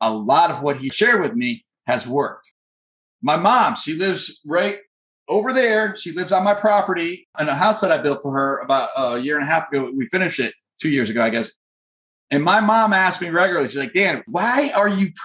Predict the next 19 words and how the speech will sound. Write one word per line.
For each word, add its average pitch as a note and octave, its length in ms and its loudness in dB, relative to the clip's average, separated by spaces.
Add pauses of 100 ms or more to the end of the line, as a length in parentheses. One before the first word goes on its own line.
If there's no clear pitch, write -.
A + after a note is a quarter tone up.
paying A#3 360 -2
so B3+ 340 -2
much A3+ 340 0
money G#3+ 520 -2
to A3 100 0
these A3 220 -2
people A3 640 -2 (500)
to G#3+ 60 4
help C4+ 340 2
you?" D#3+ 200 -4 (720)
My D#3+ 220 2
mother, G#3 680 2 (180)
I D#3+ 140 0
love E3 360 0
her F3+ 180 0
so F3 220 -2
much E3 240 0
to E3+ 100 -2
death. C3 360 2